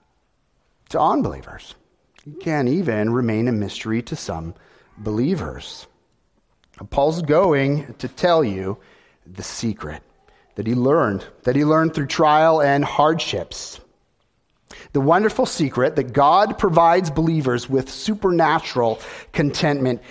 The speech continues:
He does this by making himself your singular treasure. He does this by making himself your singular treasure. In verse twelve, Paul says, "I know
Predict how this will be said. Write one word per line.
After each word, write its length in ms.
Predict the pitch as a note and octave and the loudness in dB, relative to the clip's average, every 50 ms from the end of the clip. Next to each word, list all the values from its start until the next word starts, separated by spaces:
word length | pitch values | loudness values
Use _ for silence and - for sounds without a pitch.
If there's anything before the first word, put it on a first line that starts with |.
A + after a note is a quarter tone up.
| - - - | -20 -10 -4
He 120 | - F#3+ | -2 -2
does 400 | D#3+ C#3 G3 G#3 C4 D4 C4 F3 | 2 4 4 4 4 4 2 2
this 240 | D#3+ D#3 C#3+ C#3 - | 2 2 2 0 0
by 260 | - - D3 D3+ D#3 | 0 2 2 4 4
making 540 | D#3+ E3 F3 F3+ G3+ A#3 A#3+ - B3 A#3 G3+ | 4 4 4 4 2 2 0 0 0 0 0
himself 1000 | - - F3+ E3 D3+ - - - - - G3+ F#3 D3+ G2+ F2 - - - - - - _ _ _ _ _ _ _ _ _ _ _ | 0 0 0 0 0 -2 -4 -2 0 2 2 2 2 0 -2 -4 -8 -14 -16 -18 -20 _ _ _ _ _ _ _ _ _ _ _
your 160 | - B2 C3 C#3 | -6 -4 -2 -2
singular 800 | - - - - F3+ F3+ F3+ E3+ D3+ D#3 D3 C3 B2+ B2 A#2+ | -4 -4 -2 0 0 0 0 0 0 0 2 2 2 2 0
treasure. 680 | A#2+ - - - - A#2 A2+ A2 G2 - E2 C#2+ - - - _ _ _ _ _ _ _ _ _ _ _ _ _ _ _ C#4+ C#4+ D4 _ F5+ F5+ _ _ _ _ _ _ _ _ _ _ _ _ _ _ _ _ _ | -2 -4 -6 -4 -4 -2 -2 -4 -6 -8 -12 -12 -14 -16 -20 _ _ _ _ _ _ _ _ _ _ _ _ _ _ _ _ _ _ _ _ _ _ _ _ _ _ _ _ _ _ _ _ _ _ _ _ _ _
He 120 | _ F#3 | _ -4
does 280 | F3 A3+ A3+ A3+ A#3+ G#3+ | -2 0 0 0 2 0
this 140 | A3+ G3 - | 0 0 2
by 160 | - - F3 | 2 2 4
making 380 | E3+ F3 F3+ G3 - B3 A3 G3+ | 4 4 2 2 2 2 2 2
himself 800 | F#3 G3+ G3 F3+ - - - A#3+ A3 G#3 F3+ D#3+ D3 - - - - - - - _ _ _ _ _ _ _ | 2 2 2 0 0 2 2 4 6 6 4 4 0 -2 -8 -16 -20 -20 -20 -20 _ _ _ _ _ _ _
your 120 | - D3 D3 | -10 -8 -6
singular 640 | - - - A3+ A3 G#3+ F#3+ F3 D#3+ D3 C#3 C#3+ | -6 -4 -2 0 0 2 2 2 2 2 2 0
treasure. 600 | D3 - - - F3+ E3 E3+ F3 E3+ - G#2+ G#2+ | 0 -4 -4 -4 -2 0 0 0 -2 -2 0 0
In 140 | A#2 B2+ C3+ | 0 2 2
verse 300 | D3 F3+ G3+ G#3+ G#3 - | 2 2 2 2 0 -2
twelve, 400 | - A3+ G#3+ G3+ F#3+ E3 C#3 - | 0 2 4 4 4 2 2 2
Paul 220 | - F3 F3 F3 | 2 4 4 4
says, 380 | E3+ - F#3 D#3 D3 C#3+ - - - - - - - - | 4 2 2 2 2 2 -2 -6 -12 -18 -20 -20 -2 2
"I 180 | C#3 D#3 F3 | 2 4 4
know 720 | F#3+ F#3+ G3 G#3+ G#3+ F#3+ E3+ E3 D#3+ E3+ F#3+ G#3+ - - | 4 4 4 6 6 6 8 6 6 4 4 0 -4 -10